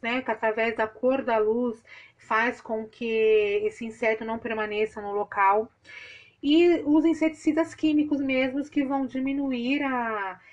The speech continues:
essa quantidade de moscas, né? E cada inseticida, cada princípio ativo do inseticida trabalha numa parte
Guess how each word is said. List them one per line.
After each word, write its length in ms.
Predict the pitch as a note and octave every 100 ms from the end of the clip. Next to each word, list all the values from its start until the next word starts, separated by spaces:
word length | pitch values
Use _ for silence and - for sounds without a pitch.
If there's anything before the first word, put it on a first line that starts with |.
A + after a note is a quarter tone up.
| - -
essa 240 | G#3+ B3
quantidade 680 | A#3 B3 B3 B3+ A3+ A3+ A3
de 120 | B3+
moscas, 580 | C4 G#3+ E3+ - - A#3+
né? 220 | F#3+ A3 -
E 120 | D4
cada 800 | D4+ - F#4 F4+ D4+ C4 A#3+ A3
inseticida, 880 | G#3+ A3 G#3+ F3 - D4 C4 E3+ F3+
cada 220 | A#3 B3+
princípio 600 | - A#3 - D4 E4 A#3+
ativo 400 | G3 F#3 - G#3
do 80 | G3
inseticida 680 | F#3+ - F3 - C#4 D#4 B3+ - - -
trabalha 640 | - E4+ C#4 C4 C4+ C#4+ C#4+
numa 280 | C#4 C#4
parte 1080 | C#4+ C4 B3+ B3+ - - C4 B3+ A#3+ A3+ G#3+